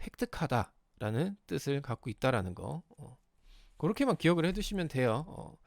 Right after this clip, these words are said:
원래 이 본래 의미는, 어, 굳이 현대 한어에선 따질 필요가 없습니다. 음. 원래 의미로는 쓰질 않아요. 잘. 음. 자, 그다음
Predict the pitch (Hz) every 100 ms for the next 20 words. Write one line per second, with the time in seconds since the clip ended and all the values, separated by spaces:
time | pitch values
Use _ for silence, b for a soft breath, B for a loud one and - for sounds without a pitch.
0 | b b b - 127 190 233 175 139 131
1 | 143 156 185 135 117 120 156 196 165 113
2 | - - 113 123 156 170 185 185 180 127
3 | 101 131 143 165 156 - - 127 139 156
4 | - 117 - 120 95 87 - _ - -
5 | _ b b b b b _ _ - 131
6 | 208 160 127 139 202 196 190 185 170 98
7 | 98 92 _ - 151 _ - - _ _
8 | _ _ - _ - _ _ _ _ -
9 | - b b b b _ - 147 185 160
10 | 208